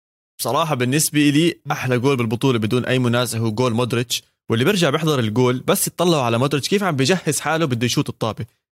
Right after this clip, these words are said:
نازل شوي لتحت، حاطط إيديه على ركبه، بس بتطلع على الزاوية، بعدين بيرفع زي هيك، بس توصل الطابة،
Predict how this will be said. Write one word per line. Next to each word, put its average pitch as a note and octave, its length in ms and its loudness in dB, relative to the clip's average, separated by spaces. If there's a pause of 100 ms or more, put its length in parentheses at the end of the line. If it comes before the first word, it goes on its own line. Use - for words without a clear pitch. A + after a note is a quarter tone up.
نازل D#3+ 320 2
شوي D3 220 2
لتحت، C3 440 0 (460)
حاطط D3+ 260 -4
إيديه C3+ 200 0
على A#2+ 180 0
ركبه، C#3 360 0
بس E3+ 200 0
بتطلع D3+ 380 -2
على A#2+ 100 0
الزاوية، C3+ 480 0 (320)
بعدين C#3+ 240 0
بيرفع F3+ 300 0
زي C3 240 -4
هيك، F#3+ 300 -2
بس D3+ 160 -8
توصل D#3+ 220 -8
الطابة، F3+ 420 -2